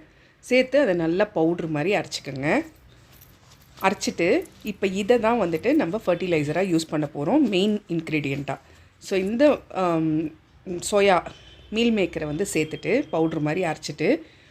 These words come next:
அடுத்ததா நம்ம ஆட் பண்ண போறது, என்கிட்ட கொஞ்சம் வாழைப்பூ இருந்துச்சு. அந்த வாழைப்பூ வந்துட்டு கருகி போயிட்டனால நான் அதை தூக்கி போடாம செடிக்கு போடுறேன்.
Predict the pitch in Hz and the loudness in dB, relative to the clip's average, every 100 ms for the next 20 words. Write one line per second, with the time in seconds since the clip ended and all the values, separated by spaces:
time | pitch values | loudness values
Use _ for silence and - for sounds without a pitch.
0 | _ 196 294 311 233 247 233 180 175 - | _ 2 2 2 2 0 0 0 -2 -4
1 | 175 156 147 143 220 262 180 196 160 233 | -6 -4 -6 -4 -4 0 0 0 -4 -6
2 | 254 175 160 214 330 - - _ _ _ | -4 -4 2 2 2 -4 -20 _ _ _
3 | _ 175 202 220 269 262 233 247 190 165 | _ 4 6 8 6 4 -2 -2 0 0
4 | 156 156 165 240 - 180 165 156 170 233 | -4 -4 -2 -2 -4 -6 -4 -2 0 0
5 | 262 220 180 170 175 285 196 180 220 - | 0 -4 -2 -2 -4 -4 -2 -2 -4 -4
6 | 170 156 156 165 247 285 170 160 - 233 | -4 -4 -4 -2 0 0 -2 -4 -8 -8
7 | 240 - 147 135 214 262 160 143 - 143 | -8 -6 -8 -4 -6 -4 -4 -4 -8 -10
8 | 139 139 | -8 -8